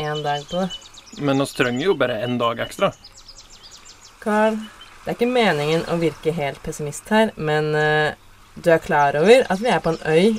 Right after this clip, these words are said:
Speaker 1: uten tegn til mennesker og milelangt unna sivilisasjonen, og at ingen vet at vi er her? Vi vet jo ikke engang hvor vi selv er. Vi har ikke vann, vi har ikke mat, vi har ingen måte å kontakte noen eller fortelle noen om vi, hvor vi er.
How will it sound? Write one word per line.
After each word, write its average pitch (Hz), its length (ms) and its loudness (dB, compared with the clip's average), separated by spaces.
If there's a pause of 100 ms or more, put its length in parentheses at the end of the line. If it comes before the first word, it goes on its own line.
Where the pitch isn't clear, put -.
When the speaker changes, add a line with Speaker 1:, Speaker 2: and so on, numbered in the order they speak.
(120)
Speaker 1:
uten 160 460 -4
tegn 151 320 -2
til 165 140 -4
mennesker 151 500 0
og 165 160 0
milelangt 156 800 0
unna 147 240 -4
sivilisasjonen, 160 720 -2 (600)
og 170 160 4
at - 180 -10
ingen 175 420 4
vet 180 300 2
at 160 120 -4
vi 156 120 0
er 147 160 0
her? 247 220 2 (480)
Vi 277 120 -4
vet 294 200 4
jo 302 80 -8
ikke 320 120 0
engang 320 240 0
hvor 302 140 -2
vi 302 100 -6
selv 185 400 -2
er. 339 220 4 (300)
Vi 226 80 -2
har 226 100 -2
ikke 233 160 -4
vann, 277 260 6
vi 202 120 0
har 170 100 0
ikke 185 140 0
mat, 285 340 2
vi 214 160 0
har 208 320 2
ingen 214 260 2
måte 196 280 0
å 180 40 -6
kontakte 196 520 -4
noen 277 200 0
eller 196 220 0
fortelle 196 400 -2
noen 180 240 -2
om 180 160 -4
vi, 175 100 -4 (140)
hvor 185 180 0
vi 190 140 0
er. 247 160 0